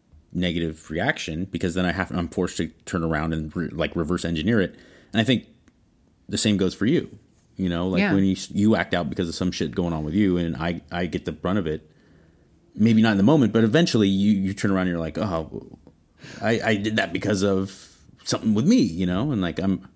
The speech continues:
Speaker 2: Yeah, I mean, it's really interesting. Like, our, um,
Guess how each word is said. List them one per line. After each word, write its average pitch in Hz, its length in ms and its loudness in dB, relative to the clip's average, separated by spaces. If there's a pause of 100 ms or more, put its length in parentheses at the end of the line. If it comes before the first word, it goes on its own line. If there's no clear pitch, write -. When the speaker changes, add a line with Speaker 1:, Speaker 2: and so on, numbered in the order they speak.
(240)
Speaker 2:
Yeah, 262 300 4
I - 60 2
mean, 226 180 6
it's 240 140 2
really 285 280 4
interesting. 208 600 2
Like, 156 280 0
our, 170 500 2
um, 143 580 0